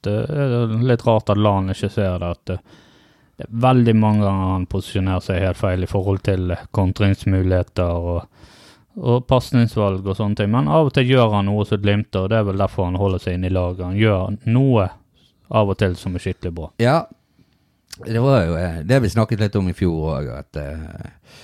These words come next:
Speaker 2: at det virker som <laughs> han er ikke er helt på nett med lagkameratene.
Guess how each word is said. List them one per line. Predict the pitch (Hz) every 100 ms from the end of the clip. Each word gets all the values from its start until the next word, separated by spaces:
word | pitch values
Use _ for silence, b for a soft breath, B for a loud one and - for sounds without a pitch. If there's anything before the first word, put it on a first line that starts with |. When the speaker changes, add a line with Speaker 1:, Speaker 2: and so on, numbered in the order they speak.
| B -
Speaker 2:
at | 117
det | 131 127
virker | 123 135 131 147
som | 151 123 107 -
<laughs> | 139 -
han | 117 101 101
er | 101
ikke | - 104 92 80 B B B
er | 104 -
helt | 160 113 - -
på | 85
nett | 92 85 -
med | 78
lagkameratene. | 76 78 85 78 71 - -